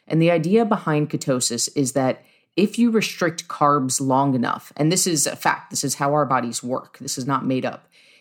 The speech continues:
If you restrict carbs long enough,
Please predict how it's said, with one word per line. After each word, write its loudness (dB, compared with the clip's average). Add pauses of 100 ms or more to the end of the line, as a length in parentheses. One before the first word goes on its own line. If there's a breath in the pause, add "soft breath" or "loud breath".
(160 soft breath)
If 2
you 4
restrict 0
carbs 0 (120)
long 4
enough, 0